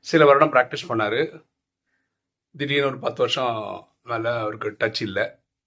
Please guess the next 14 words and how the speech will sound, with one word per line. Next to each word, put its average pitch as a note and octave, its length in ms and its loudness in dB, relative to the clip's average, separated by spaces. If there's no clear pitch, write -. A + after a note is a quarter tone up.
அதாவது A#2 300 -6
சிஸ்டம்ல A#2 380 -2
இல்ல. A2 420 -6
சமீபத்துல G3 480 8
ரெண்டு C#3+ 180 4
மூணு B2+ 220 0
வருஷமா B2 240 0
சீரியஸா B2 400 -2
திரும்பவும் B2 400 -4
பண்ண G#2 240 -2
ஆரம்பிச்சிட்டார். - 420 -12
இவரு, E3+ 320 6
இவருக்கு G#3 600 2
ராஜயோகம் C#3+ 760 6